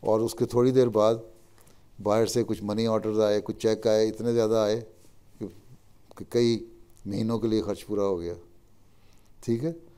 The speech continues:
तो जो अल्लाह ताला से लोग दिल लगाते हैं और फिर मेहनत भी कर लेते हैं, अपनी ज़रू-, अपना तरफ से पूरा कर देते हैं, हक़ अदा कर देते हैं, फिर अल्लाह ताला उनकी ज़रूरत पूरी कर देता है। अब इसने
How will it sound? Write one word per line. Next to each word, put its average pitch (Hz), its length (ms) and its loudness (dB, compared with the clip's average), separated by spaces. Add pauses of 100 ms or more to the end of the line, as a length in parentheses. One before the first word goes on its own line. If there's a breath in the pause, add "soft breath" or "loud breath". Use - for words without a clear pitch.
(360 soft breath)
तो 120 100 -2
जो 110 160 0
अल्लाह 113 240 0
ताला 120 280 4
से 117 160 -2
लोग 107 380 0
दिल 104 160 -2
लगाते 101 420 -2
हैं 107 300 -4
और 110 200 -4
फिर 110 120 -2
मेहनत 104 360 -6
भी 113 60 -4
कर 110 160 -2
लेते 104 280 -4
हैं, 117 80 -2
अपनी 139 260 -4
ज़रू-, 135 240 2
अपना 135 360 0
तरफ 127 200 0
से 127 200 0
पूरा 117 280 0
कर 110 160 -2
देते 110 300 -6
हैं, 104 80 -4
हक़ 104 220 -2
अदा 104 220 0
कर 104 180 -2
देते 101 300 -6
हैं, 123 160 -10 (460 soft breath)
फिर 131 140 0
अल्लाह 120 180 4
ताला 113 320 2 (240)
उनकी 104 220 -6
ज़रूरत 101 300 -4
पूरी 101 160 -4
कर 92 140 -2
देता 85 260 -10
है। 92 60 -16 (520 loud breath)
अब 107 140 0
इसने 113 260 -2